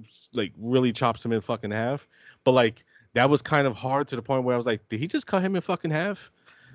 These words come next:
Like, like, like, I saw, like, some part separate from another part, so I'm guessing he cut him in half,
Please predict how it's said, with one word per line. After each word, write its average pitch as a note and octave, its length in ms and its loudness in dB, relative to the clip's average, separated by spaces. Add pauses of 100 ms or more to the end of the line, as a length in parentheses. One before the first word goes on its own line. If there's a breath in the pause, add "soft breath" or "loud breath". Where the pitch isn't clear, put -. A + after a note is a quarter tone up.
Like, C#3+ 160 8
like, C#3 420 4
like, E3 260 4
I E3 100 0
saw, C4+ 320 6
like, G3 440 2 (380)
some A3+ 240 2
part E3 320 0
separate D#3+ 360 0
from C#3 140 -4
another F3 240 0
part, C3 280 -2
so B2 100 -2
I'm B2 120 0
guessing A#2+ 640 -2 (300)
he C#3+ 80 0
cut C#3 220 0
him A2+ 160 -4
in G2 80 -6
half, A2+ 580 -4